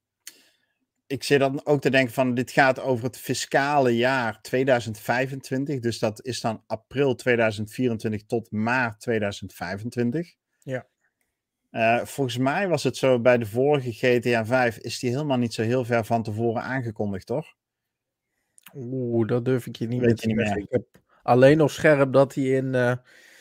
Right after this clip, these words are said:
Speaker 2: ik geloof in september toen de tijd kwam en dat er, eh, twee of drie trailers, eh,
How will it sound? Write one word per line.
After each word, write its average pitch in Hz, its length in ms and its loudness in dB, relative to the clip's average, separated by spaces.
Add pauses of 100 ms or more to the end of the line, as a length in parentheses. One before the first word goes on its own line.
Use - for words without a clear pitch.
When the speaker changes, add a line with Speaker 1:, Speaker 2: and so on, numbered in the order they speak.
(1000)
Speaker 2:
ik - 100 -20
geloof 143 280 2
in 147 100 0
september 208 680 4
toen 226 180 -2
de 214 120 0
tijd 196 280 2
kwam 202 380 2
en 151 200 -4
dat 151 240 2
er, 147 400 4 (100)
eh, 143 40 6 (120)
twee 160 340 4
of 143 180 -2
drie 180 300 -6
trailers, 165 840 6 (260)
eh, 131 220 -6